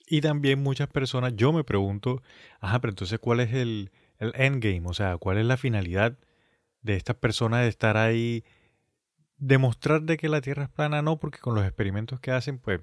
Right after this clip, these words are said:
baila, se caen a pedazos. Y muchas veces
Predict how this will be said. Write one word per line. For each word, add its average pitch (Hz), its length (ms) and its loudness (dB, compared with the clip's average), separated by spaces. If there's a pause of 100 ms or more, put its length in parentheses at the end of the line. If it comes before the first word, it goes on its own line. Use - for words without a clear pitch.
(120)
baila, 80 340 -10
se 92 160 -12
caen 92 240 -8
a 90 80 -6
pedazos. 85 400 -10 (1000)
Y 113 840 -2
muchas 139 500 0
veces 143 600 -4